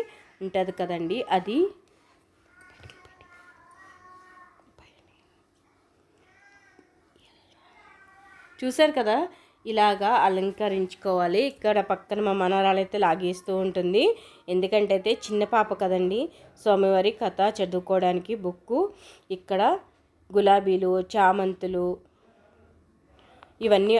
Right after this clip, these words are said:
అష్టోత్తరాలకి చదవడానికి. ఇక్కడైతే చూసారు కదా, మల్లెపూలు, తులసి, తులసిపత్రి,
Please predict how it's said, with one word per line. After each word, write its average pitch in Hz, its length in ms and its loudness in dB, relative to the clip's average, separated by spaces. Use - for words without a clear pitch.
అష్టోత్తరాలకి 202 760 -2
చదవడానికి. 185 680 0
ఇక్కడైతే 208 580 -2
చూసారు 269 380 2
కదా, 254 140 -2
మల్లెపూలు, 190 680 0
తులసి, 202 420 2
తులసిపత్రి, 190 720 -2